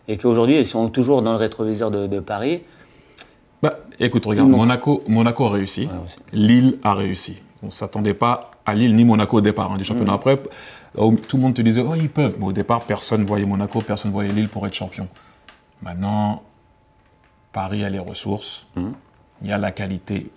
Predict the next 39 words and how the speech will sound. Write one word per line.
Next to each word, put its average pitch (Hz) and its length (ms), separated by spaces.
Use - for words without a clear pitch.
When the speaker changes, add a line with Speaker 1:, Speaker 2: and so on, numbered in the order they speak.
Speaker 2:
Comme 98 160
on 95 60
vient 101 120
de 101 40
le 101 60
dire, 104 140
ça 101 100
ne 98 60
veut 98 60
pas 101 120
dire 101 140
qu'ils 104 100
vont 98 100
gagner 98 160
le 95 40
championnat. 101 440
Maintenant, 113 240
qu'est-ce, - 460
qu'est-ce - 160
qui - 80
se - 80
passe 135 180
de 113 80
l'autre 110 200
côté 139 320
aussi 139 340
pour 127 300
que 120 280
Li-, 110 300
Lyon, 117 400
est-ce - 140
que 131 80
Lyon 131 260
peut 120 100
redevenir 113 460
Lyon ? 110 300
C'est 104 140
vrai 120 120
que 113 260